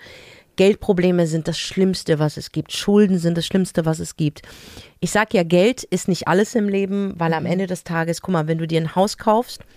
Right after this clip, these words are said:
Speaker 1: großes Haus, heißt es nicht automatisch, dass du ein Zuhause hast.
Speaker 2: Definitiv.
Speaker 1: Wenn du, äh, Medizin kaufst, um, äh, gesund zu werden, ähm, heißt es auch nicht automatisch, dass du gesund wirst. Verstehst
Speaker 2: Mhm.
Speaker 1: du? Ähm,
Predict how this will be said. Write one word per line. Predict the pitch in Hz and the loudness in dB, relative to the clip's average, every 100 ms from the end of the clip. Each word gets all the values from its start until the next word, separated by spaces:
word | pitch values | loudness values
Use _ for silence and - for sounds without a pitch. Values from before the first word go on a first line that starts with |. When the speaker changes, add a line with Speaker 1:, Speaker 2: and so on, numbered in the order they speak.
| - _ - _ - _ _ - - | -20 _ -20 _ -20 _ _ -20 -6
Speaker 1:
großes | - 196 175 - | 0 2 0 0
Haus, | 170 202 - | 0 0 0
heißt | 175 | -4
es | 180 190 | -2 -6
nicht | 190 | -4
automatisch, | - 165 160 165 | -4 0 0 -2
dass | - 123 | -8 -10
du | 151 | -12
ein | |
Zuhause | - 151 151 151 117 | -8 -4 -2 -4 -6
hast. | 76 - _ _ _ - | -10 -14 _ _ _ -18
Speaker 2:
Definitiv. | 170 165 - 180 - | -14 -14 -14 -18 -10
Speaker 1:
Wenn | - 170 175 | 0 2 2
du, | 175 175 170 123 | 2 0 2 2
äh, | 135 156 147 - - - | 2 2 0 -4 -4 -4
Medizin | 165 175 185 - 247 | 0 0 0 0 0
kaufst, | - 170 170 190 - - | 0 0 2 0 -6 -4
um, | 165 165 147 | -4 -4 -6
äh, | 101 139 156 | -8 -8 -6
gesund | 160 190 202 | -2 -2 -2
zu | 190 | -2
werden, | 165 160 165 175 202 - - _ | 0 0 0 -2 -6 -12 -20 _
ähm, | - 165 160 - | -2 0 0 -2
heißt | 175 180 | -4 -4
es | 165 | -4
auch | 180 | 0
nicht | 202 196 - | 2 2 -2
automatisch, | 180 175 170 165 - 180 | -2 0 0 0 -2 -4
dass | - 170 | -4 -4
du | - 165 | -6 -8
gesund | 170 165 214 226 - | -6 -2 0 0 -6
wirst. | - - - | -14 -16 -10
Verstehst | 196 180 170 170 | -6 -2 -4 -4
Speaker 2:
Mhm. | 196 | -6
Speaker 1:
du? | 220 - - - - - | -8 -10 -20 -20 -8 0
Ähm, | 165 160 156 | 2 4 2